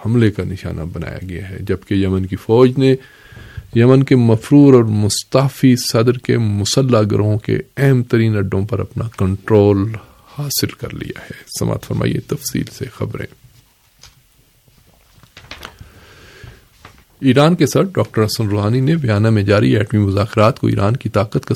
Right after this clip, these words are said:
ثبوت کر-، ثبوت قرار دیتے ہوئے کہا کہ دنیا تسلیم کر چکی ہے کہ تہرین-، تہران کے ساتھ سمجھوتے اور پابندیوں کے خاتمے کے سوا کوئی اور راستہ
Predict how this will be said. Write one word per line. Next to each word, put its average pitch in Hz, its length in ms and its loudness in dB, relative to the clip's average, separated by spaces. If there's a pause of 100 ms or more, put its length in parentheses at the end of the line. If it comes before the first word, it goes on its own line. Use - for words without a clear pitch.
ثبوت 120 300 -2
کر-، - 340 -8
ثبوت 110 320 0
قرار 98 220 2
دیتے 95 320 -2
ہوئے 95 140 -4
کہا 117 240 -4
کہ 143 140 -6
دنیا 98 300 -2
تسلیم 139 380 -2
کر 104 140 -2
چکی 107 360 -6
ہے 131 80 -2 (100)
کہ 156 60 -8
تہرین-، 101 360 -2 (120)
تہران 107 340 -2
کے 110 160 -4
ساتھ 107 260 -2
سمجھوتے 92 480 -4
اور 131 100 0
پابندیوں 98 500 -2
کے 113 100 -4
خاتمے 110 360 -4
کے - 180 -14
سوا 110 220 -2
کوئی - 200 -4
اور 101 220 2
راستہ 101 560 -4